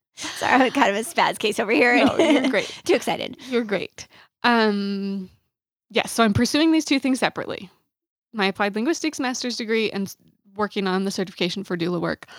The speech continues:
Speaker 2: And then I certified as a doula and was still kinda doing the two-path thing until really it was just over a year ago, uh, maybe, like, sixteen months ago. I woke up in the middle of the night,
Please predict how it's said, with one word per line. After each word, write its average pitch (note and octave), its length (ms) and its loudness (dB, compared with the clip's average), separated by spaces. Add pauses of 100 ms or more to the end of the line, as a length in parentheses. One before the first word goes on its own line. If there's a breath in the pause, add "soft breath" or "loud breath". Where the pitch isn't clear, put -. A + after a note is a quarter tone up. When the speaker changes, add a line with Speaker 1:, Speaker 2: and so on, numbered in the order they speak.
(460 loud breath)
Speaker 2:
And A3 320 0
then A3 140 2
I G3 300 -2
certified D4+ 540 2
as B3+ 120 0
a C4 60 0
doula A#3+ 220 0
and G#3 80 -2
was F#3 120 -2
still A3 300 2
kinda G3 240 -2
doing F#3+ 200 0
the F#3 100 -2
two-path G3+ 440 -4
thing F#3+ 580 -4 (520 soft breath)
until C4+ 600 0
really C#4 320 -2
it - 80 -4
was G3 420 -8 (1120 loud breath)
just G3+ 300 -4
over B3+ 260 0
a C#4 60 0
year C4 300 0
ago, F4 460 2 (720)
uh, G3 260 2
maybe, F#3 240 0
like, F#3 160 -4
sixteen B3 360 -2
months B3 260 0
ago. B3+ 320 2 (640 loud breath)
I G#3 60 -4
woke F#3 160 0
up G3+ 80 -8
in G#3 80 -2
the G#3 60 -2
middle G3 200 -2
of F#3+ 60 -8
the G3 60 0
night, F#3 320 -2